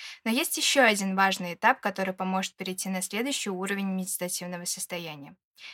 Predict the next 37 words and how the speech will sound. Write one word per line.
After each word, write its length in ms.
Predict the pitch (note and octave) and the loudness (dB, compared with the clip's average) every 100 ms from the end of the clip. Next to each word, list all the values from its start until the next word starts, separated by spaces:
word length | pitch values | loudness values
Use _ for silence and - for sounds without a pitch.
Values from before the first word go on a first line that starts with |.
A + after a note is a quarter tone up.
| - | -8
Это 300 | - G#3 A#3 | -2 0 0
тело. 460 | G#3+ - F3 D3+ E3+ _ _ _ - - _ | -2 -2 -4 -6 -10 _ _ _ -20 -20 _
Понятие 480 | A3 B3+ C#4 - A#3+ | 4 6 4 2 4
"mind 380 | A#3 B3 B3 | 6 6 4
and 160 | A3 G#3+ | 0 2
body" 340 | A3+ D#4 C4+ - | 4 4 2 -4
круче 500 | G#3+ B3 A#3 - F3+ | 4 4 6 4 2
описывает 500 | F#3+ F#3+ - F3+ F3+ | 2 -2 0 0 0
взаимосвязь 580 | F#3 F#3 F#3 A#3 D#4 | 0 0 2 4 4
между 240 | C4+ A3+ F#3+ | 4 2 0
ними, 380 | F3+ E3 D#3+ F#3 - - - | -6 -8 -14 -16 -14 -14 -10
ведь 140 | A3 | -2
ощущение 500 | C4 - - D4+ D4 | 0 0 0 2 2
в 80 | B3 | 2
теле 320 | - D4 F4+ | 0 -2 2
нас 380 | B3 A3+ B3 - - | 6 6 6 2 -4
и 260 | G#3+ G#3+ G#3+ | -4 -2 -2
возвращает 600 | G#3+ A#3+ B3 C4+ G3+ F3+ | 0 2 2 4 2 0
в 20 | |
настоящее. 760 | F#3 - F#3+ E3+ E3 - D#3 - _ _ _ _ _ _ | -6 -4 -2 -2 -4 -8 -10 -14 _ _ _ _ _ _
В 40 | - | -2
зависимости 580 | B3+ C#4+ D#4+ C#4+ C4+ C4 | 0 2 0 2 2 2
от 160 | B3 | 0
положения 480 | B3+ B3+ B3 B3+ B3 | 2 4 6 4 4
тела 320 | - E4 F4+ | 2 2 4
мы 160 | B3+ A#3 | 4 2
чувствуем 400 | - B3 - G#3+ | -2 -4 -2 -2
опору 480 | G3 - B3 A3+ G#3 | -2 2 2 4 2
от 260 | F#3+ F#3 - | 0 -4 4
пола, 400 | B3+ D4+ D4 A#3+ | 8 8 6 2
от 240 | - - | 0 -4
стула. 560 | - - C4 C#4 C4 C4+ - - - - | -6 0 2 4 2 2 -8 -14 -14 -6
Здесь 380 | G#3+ D#4 F#4 - | 0 4 4 4
нужно 320 | D4+ D4+ C#4 | 0 4 4
задать 320 | A3 A3 C4 | 4 2 2
себе 240 | - G#3+ A3+ | 2 0 -2
вопрос: 500 | A#3 G#3 F3 - | 0 -2 -2 -6